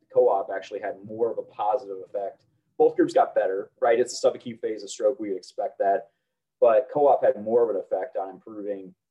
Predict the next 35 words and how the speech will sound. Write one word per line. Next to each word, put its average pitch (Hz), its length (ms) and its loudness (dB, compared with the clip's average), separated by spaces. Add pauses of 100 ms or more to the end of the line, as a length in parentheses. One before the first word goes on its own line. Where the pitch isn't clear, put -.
cognitive 120 400 0
function 107 380 -6
and 95 140 -14
upper 95 180 -8
extremity 113 380 -8
function 101 320 -14
on 98 160 -14
the 95 40 -8
limited 107 360 -4
outcome 95 320 -4
measures - 420 -12
we 87 240 -16 (460)
use 101 260 -10
in 92 60 -14
this 85 160 -12
study. 90 320 0
And 90 80 -14
again, 95 280 -8
it 90 80 -12
was 92 140 -8
a 92 40 -8
smaller 104 420 2
scale 104 260 2
study. 101 320 0
These 92 160 -8
are 92 80 -20
secondary 92 460 -6
outcomes. 92 480 -6 (440)
So 117 480 4
we 131 100 0
did 123 140 4
not 120 240 2
do 117 140 2
a 95 160 2
rigorous 107 600 -2